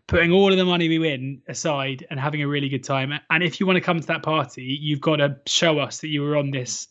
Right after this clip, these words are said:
enhanced aca. So get yourself a SpreadX account now and join us in the fun.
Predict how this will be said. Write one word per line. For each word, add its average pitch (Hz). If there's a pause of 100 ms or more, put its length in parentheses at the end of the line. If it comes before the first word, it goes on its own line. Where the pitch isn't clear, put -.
enhanced 139
aca. 131
So 139 (680)
get -
yourself 160
a 151
SpreadX 147
account 143
now 143
and 139
join 165
us - (260)
in 139
the 143
fun. 117